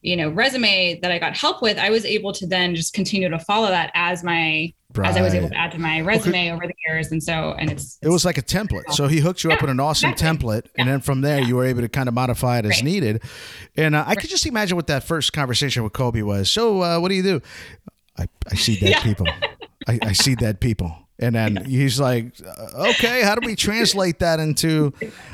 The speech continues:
Speaker 2: uh, I, man,
Speaker 1: Yeah.
Speaker 2: I, I wish I would have been there, like a little fly on the wall, just
Speaker 1: Yeah.
Speaker 2: see when you first tell the guy, you know,
Speaker 1: <laughs>
Speaker 2: "Yeah, no, I play, I play with dead people.
Speaker 1: Yeah,
Speaker 2: Thank you."
Speaker 1: I get it. And multi-, it's either excitement or complete silence. You know, there's,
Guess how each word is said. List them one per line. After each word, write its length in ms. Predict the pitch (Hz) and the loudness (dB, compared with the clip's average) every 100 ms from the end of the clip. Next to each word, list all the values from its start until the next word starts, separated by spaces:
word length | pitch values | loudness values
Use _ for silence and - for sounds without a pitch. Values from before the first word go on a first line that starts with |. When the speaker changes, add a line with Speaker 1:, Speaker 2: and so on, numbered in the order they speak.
| - | 0
Speaker 2:
uh, 420 | 147 139 131 120 113 - | 4 6 6 4 0 -6
I, 160 | 139 143 139 | -2 -2 0
man, 200 | 135 135 | 0 2
Speaker 1:
Yeah. 160 | 131 131 | 4 2
Speaker 2:
I, 80 | 131 | 0
I 40 | |
wish 240 | 127 131 135 | 2 2 2
I 40 | |
would 120 | 113 | 0
have 60 | 104 | 0
been 140 | 107 | -2
there, 120 | 101 95 | 0 0
like 160 | 107 | 2
a 40 | 107 | 2
little 120 | 101 | 0
fly 240 | - 113 | 0 0
on 60 | 104 | 0
the 60 | 101 | 0
wall, 180 | 95 95 | 0 2
just 240 | 101 - | 0 0
Speaker 1:
Yeah. 80 | 110 | 0
Speaker 2:
see 120 | 101 | 0
when 260 | 107 104 104 | -2 -2 -2
you 60 | |
first 320 | 98 123 107 - | 0 0 0 -2
tell 160 | 104 | -2
the 80 | 98 | -2
guy, 300 | 92 101 98 | 0 0 0
you 80 | 101 | 0
know, 200 | 98 95 - | 0 -2 -8
Speaker 1:
<laughs> 180 | - _ | -20 _
Speaker 2:
"Yeah, 140 | 135 135 | -2 2
no, 100 | 143 | 2
I 100 | 127 | 0
play, 180 | - 123 | -2 -4
I 60 | |
play 220 | 123 - 135 | -2 0 0
with 100 | 127 | 0
dead 220 | 131 123 | 0 0
people. 360 | 135 131 147 - _ | -2 -2 -4 -6 _
Speaker 1:
Yeah, 120 | 220 | 0
Speaker 2:
Thank 140 | 214 131 | 2 2
you." 120 | 139 | 2
Speaker 1:
I 80 | 226 | 2
get 120 | 233 | 2
it. 80 | 233 | 2
And 260 | 208 208 196 - - 226 | 0 -4 -8 -14 -6 0
multi-, 220 | 226 240 | 0 2
it's 200 | 220 220 | 0 0
either 440 | 240 233 214 - - - - _ | 0 2 2 -2 -10 -20 -20 _
excitement 560 | - - 254 254 262 240 | -6 0 0 2 0 0
or 240 | 202 196 190 | 2 2 0
complete 380 | - 202 190 | -2 -2 -2
silence. 440 | - 147 135 156 - | 0 -2 0 -4 -4
You 120 | 165 | -2
know, 100 | 143 | 0
there's, 140 | 156 | 0